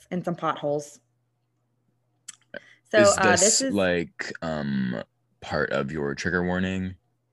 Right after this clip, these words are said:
Speaker 2: Or
Speaker 1: Yeah,
Speaker 2: is this
Speaker 1: so this
Speaker 2: just
Speaker 1: will
Speaker 2: okay,
Speaker 1: begin the
Speaker 2: okay.
Speaker 1: trigger warning, and then the trigger warning just kind of continues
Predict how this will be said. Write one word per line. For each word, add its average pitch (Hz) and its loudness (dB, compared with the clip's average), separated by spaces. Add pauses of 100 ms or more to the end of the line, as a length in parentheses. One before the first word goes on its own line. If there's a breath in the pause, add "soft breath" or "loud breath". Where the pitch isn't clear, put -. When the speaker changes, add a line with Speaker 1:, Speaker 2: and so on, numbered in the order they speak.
(440)
Speaker 2:
Or 92 4
Speaker 1:
Yeah, 92 8
Speaker 2:
is 85 0
this 92 2
Speaker 1:
so 190 2
this - 4
Speaker 2:
just 80 -4
Speaker 1:
will 269 6
Speaker 2:
okay, 247 2
Speaker 1:
begin 180 4
the 170 4
Speaker 2:
okay. 165 4
Speaker 1:
trigger 175 -2
warning, 220 0
and 202 -2
then 175 -6
the 170 -4
trigger 175 -6
warning 214 -4
just - -8
kind 175 -4
of 165 -2 (180)
continues 151 -8